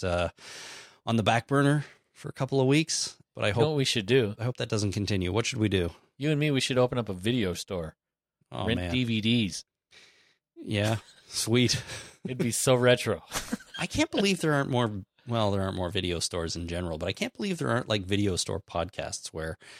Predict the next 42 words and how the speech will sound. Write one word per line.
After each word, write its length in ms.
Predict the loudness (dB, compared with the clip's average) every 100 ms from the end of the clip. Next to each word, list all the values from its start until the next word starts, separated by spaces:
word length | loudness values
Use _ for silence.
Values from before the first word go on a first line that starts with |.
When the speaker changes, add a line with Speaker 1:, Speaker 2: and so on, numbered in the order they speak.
| -20 _
Speaker 1:
some, 360 | -8 -4 -4 -4
there 140 | -6
probably 380 | 0 0 0 -2
are. 140 | -4 -2
Some, 260 | 0 0 -2
somebody, 380 | 0 2 2 0
a 280 | -6 _ _
couple 200 | -4 0
guys 220 | 4 4
work 220 | 4 2 0
at 60 |
a 40 | 2
video 260 | 4 4
store 300 | 2 2 0
and 100 | 2
they 120 | 0
do 160 | 0 0
a 40 | 0
podcast 540 | 0 -2 0 -2 -2
about 200 | 0 0
the 100 | 2
<laughs> 60 | 4
movies 280 | 4 4 2
they 100 | 0
watch 320 | 0 0 0
while 100 | 0
they 120 | 0
sit 240 | -2 -4 -6
there 180 | -10 -12 _ -20 -20 _ _
or 260 | -8 -6 -8 _ _ -6
rent 260 | -6 -6 -8
and 120 | -6
watch. 260 | -6 -6 -4
I 20 |
don't 80 | -4
Speaker 2:
That's 60 | -4
a 20 |
Speaker 1:
know. 60 | -4
Speaker 2:
great 180 | -2 -2
idea. 340 | -4 -6 -14 _ _
Speaker 1:
So, 300 | -6 -4 -6 -10 -18 -20 -20 -20 _ -20 -14 -2
um, 460 | 2 4 2 0